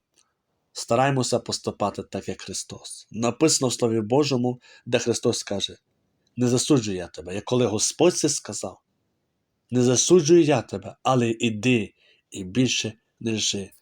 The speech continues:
То Боже Слово хоче так само, е, вимагає від нас і бажає Господь бачити в нас серце Господа Ісуса Христа. Так, так, так, щоб ми поступали, як наш Спаситель.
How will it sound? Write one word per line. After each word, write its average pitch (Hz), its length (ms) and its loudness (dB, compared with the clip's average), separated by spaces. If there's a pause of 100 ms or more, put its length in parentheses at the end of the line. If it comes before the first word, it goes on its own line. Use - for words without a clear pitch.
(240)
То 117 120 0
Боже 147 320 2
Слово 113 460 -2 (260)
хоче 131 300 -2
так 117 200 -4
само, 131 420 2 (600)
е, 110 220 -2
вимагає 123 600 2
від 120 180 -2
нас 120 400 -4
і 127 100 -4
бажає 120 440 0
Господь 113 420 -4
бачити 110 340 -2
в 113 40 -4
нас 117 340 -4 (160)
серце 120 540 -2
Господа 98 500 -10
Ісуса - 400 -12
Христа. - 520 -20 (1000)
Так, 139 360 -2 (360)
так, 139 260 0 (240)
так, 143 220 2
щоб 143 140 -2
ми 135 80 -2
поступали, 113 640 -4
як 98 140 -12
наш 107 200 -8
Спаситель. - 580 -16